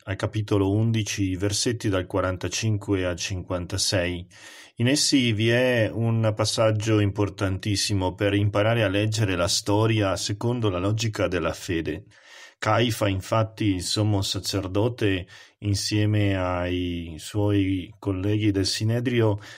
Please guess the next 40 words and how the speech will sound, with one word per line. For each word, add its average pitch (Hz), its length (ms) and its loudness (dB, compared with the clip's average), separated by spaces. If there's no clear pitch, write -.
sacerdoti 101 720 -2
e 104 80 4
farisei, 120 960 0
decide 123 1120 0
di 101 340 0
uccidere 95 680 0
Gesù. 92 500 -4
E 123 400 4
la 113 180 4
decisione 127 640 0
viene 120 760 0
da 107 160 0
un'affermazione 110 1300 0
importante, 85 1160 -4
nella 95 260 -2
quale 113 280 2
egli 104 260 4
dice 113 420 0
che 98 360 0
è 92 40 -2
più 123 300 -2
conveniente 104 1200 0
per 87 200 -6
voi 113 360 -2
che 113 100 -4
un 104 160 2
solo 127 400 0
uomo 113 320 2
muoia 90 520 -2
per 92 160 -2
il 87 140 -4
popolo 110 540 0
e 107 120 -2
non 104 200 4
vada 107 240 2
in 104 140 2
rovina 92 480 -2
la 87 100 -4
nazione 87 480 -6
intera. 87 580 -8